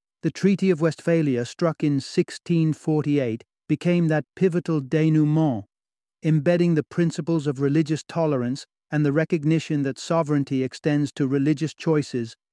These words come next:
within one's domain. The winds of change now carried the seeds of secular thought, as figures outside the church questioned and prodded at the fabric of understanding. Among them was Galileo Galilei,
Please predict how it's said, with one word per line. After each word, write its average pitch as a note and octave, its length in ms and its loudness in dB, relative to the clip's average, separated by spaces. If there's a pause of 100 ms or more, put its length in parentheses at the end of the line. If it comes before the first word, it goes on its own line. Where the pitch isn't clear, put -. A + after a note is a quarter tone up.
within D3+ 320 2
one's C3+ 240 0
domain. B2 680 -4 (540)
The D3 80 0
winds E3 420 4
of C3 160 -2
change D3 540 0
now C#3+ 180 0
carried D3+ 440 -2
the C3+ 80 -2
seeds D3 540 -2
of B2+ 120 -6
secular C#3 500 -4
thought, C3+ 480 -6 (420)
as D3+ 160 -2
figures E3+ 380 2
outside D#3 480 0
the C#3 80 -2
church D3 420 -4
questioned C#3+ 520 -4
and C3 180 -4
prodded D3+ 460 -2
at B2 100 -6
the B2+ 100 -8
fabric D#3+ 540 -2
of B2 100 -6
understanding. C3+ 840 -2 (720)
Among F3 380 2
them C3+ 260 0
was C3+ 180 -4
Galileo D3+ 640 2
Galilei, B2+ 720 -2